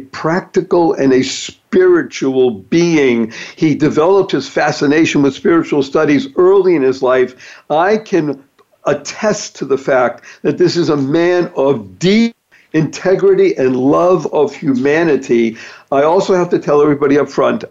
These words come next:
I am a person who's been involved with meditation for fifty-one years of my seventy-two years on this earth. So I, I resonate with Doctor Bhatta's message, but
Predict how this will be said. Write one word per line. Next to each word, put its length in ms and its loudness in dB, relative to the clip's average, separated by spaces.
I 520 0
am 440 -2
a 380 2
person 560 0
who's 320 2
been 180 0
involved 480 0
with 200 -2
meditation 920 -2
for 520 2
fifty-one 1300 -2
years 640 2
of 340 -2
my 260 0
seventy-two 680 -2
years 400 2
on 140 2
this 200 0
earth. 380 0
So 260 0
I, 420 0
I 100 2
resonate 840 0
with 460 -4
Doctor 400 -2
Bhatta's 460 -4
message, 440 -4
but 240 -2